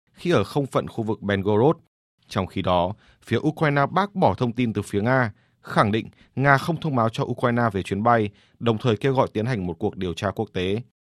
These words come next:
Giới chức Ukraine mới đây cũng thông báo sẽ mở cuộc điều tra riêng về khả năng có sự vi phạm các quy tắc chiến tranh.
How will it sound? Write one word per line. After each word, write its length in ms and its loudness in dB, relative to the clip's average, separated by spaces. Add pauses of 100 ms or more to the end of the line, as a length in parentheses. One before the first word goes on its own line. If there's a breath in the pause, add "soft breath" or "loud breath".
(380)
Giới 120 0
chức 280 -2
Ukraine 380 2
mới 180 2
đây 140 4
cũng 160 -8
thông 180 -2
báo 140 2
sẽ 160 -4
mở 320 2
cuộc 160 -2
điều 160 0
tra 200 0
riêng 300 0 (400 soft breath)
về 120 0
khả 120 -4
năng 220 2
có 100 -2
sự 200 -6
vi 160 -2
phạm 280 -4
các 160 -6
quy 120 -2
tắc 200 -6
chiến 140 -8
tranh. 300 -2